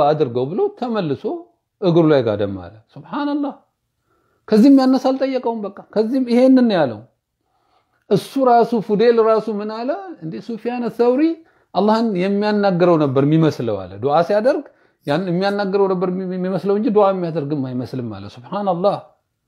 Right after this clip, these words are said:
አያችሁ፣ አላህን ፈርተው የኖሩ ሰዎች ናቸው። አላህን ሲያናግሩ መልሱ ወዲያው ነበር የሚመጣላቸው። የሚገርመው ነገር አቡ ጃዕፈር መካ፣ ከአባ፣ መካ ውስጥ ሳይገባ እዛው ሞተ።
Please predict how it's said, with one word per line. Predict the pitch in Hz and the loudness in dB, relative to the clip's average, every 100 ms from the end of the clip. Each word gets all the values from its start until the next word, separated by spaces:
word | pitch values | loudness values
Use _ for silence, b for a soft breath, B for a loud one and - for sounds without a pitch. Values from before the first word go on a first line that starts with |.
| _ _ _ _ _ | _ _ _ _ _
አያችሁ፣ | 131 170 165 156 147 _ _ _ _ _ - | -4 -4 -4 -8 -14 _ _ _ _ _ -8
አላህን | 160 190 185 160 | -2 2 2 2
ፈርተው | 156 - 143 | -2 0 2
የኖሩ | 135 127 | 2 0
ሰዎች | 123 113 120 117 | -2 -2 -4 -6
ናቸው። | 92 87 - _ _ _ _ | -12 -16 -20 _ _ _ _
አላህን | 127 160 175 | -6 -2 -2
ሲያናግሩ | 165 180 175 170 190 185 | -4 -6 -4 -2 0 0
መልሱ | 170 175 - 196 | 0 -2 -4 -6
ወዲያው | 175 180 165 | -6 -8 -8
ነበር | 127 113 | -8 -4
የሚመጣላቸው። | 120 123 120 120 104 95 - - b b b - | -2 -2 -2 -8 -10 -12 -18 -20 b b b 0
የሚገርመው | 139 165 185 190 190 | 2 4 4 2 2
ነገር | 175 180 202 202 b b - | 0 0 -4 -6 b b -8
አቡ | 127 | -4
ጃዕፈር | 131 175 139 180 180 - - _ 135 | -2 -4 -4 -2 -2 -4 -14 _ -4
መካ፣ | 151 - _ - 180 135 - | -4 -4 _ 0 0 0 -6
ከአባ፣ | - 151 151 143 | -8 -4 -4 -4
መካ | 139 160 - | -4 -4 -2
ውስጥ | 170 - | -2 -2
ሳይገባ | 156 151 156 175 - b b b - | -4 0 0 0 -2 b b b -2
እዛው | 165 123 151 135 | 0 2 2 2
ሞተ። | 123 104 | -2 -8